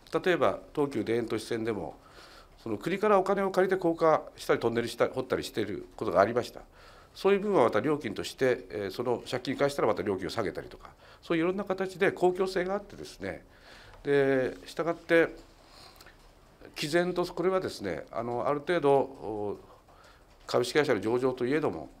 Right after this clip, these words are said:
公共性が高い、そういう鉄道の在り方というものを、やはり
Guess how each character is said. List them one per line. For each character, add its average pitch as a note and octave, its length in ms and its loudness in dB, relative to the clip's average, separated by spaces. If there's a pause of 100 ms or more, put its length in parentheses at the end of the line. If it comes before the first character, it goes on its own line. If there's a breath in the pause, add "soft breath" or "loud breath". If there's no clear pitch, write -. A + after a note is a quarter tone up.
公 C#3+ 180 -2
共 D#3+ 200 -2
性 E3 220 -4
が D#3+ 120 -2
高 F3+ 280 -2
い、 E3 120 0 (460 loud breath)
そ - 180 -2
う - 20 2
い G3 140 0
う F#3+ 40 -2
鉄 E3+ 300 -6
道 F3+ 480 2 (580 loud breath)
の F3 220 4
在 C#3+ 80 4
り F3+ 80 2
方 F3+ 240 -2
と - 100 -10
い C#3+ 80 -2
う D3+ 40 -6
も E3 100 -6
の F3+ 80 -4
を、 B2 220 -4
や B2+ 60 -4
は C3+ 60 -2
り A#2 220 -4